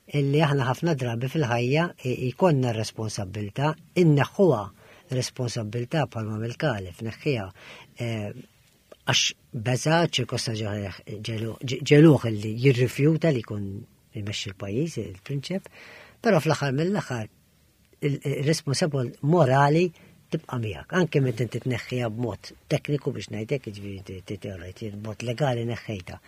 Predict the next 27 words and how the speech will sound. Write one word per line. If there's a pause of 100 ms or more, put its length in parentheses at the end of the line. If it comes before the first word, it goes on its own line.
(600)
Però
tibqa'
miegħek
din
responsabilità
u
meta
ġiet
l-okkażjoni (160)
u
ra (160)
li
pajjiżu
kien, (960)
eh,
raġa
maru
ħa (240)
passi, (440)
għalkemm
ma
ħax
it-tron.
Jiġifieri (240)
din
l-idea
ta'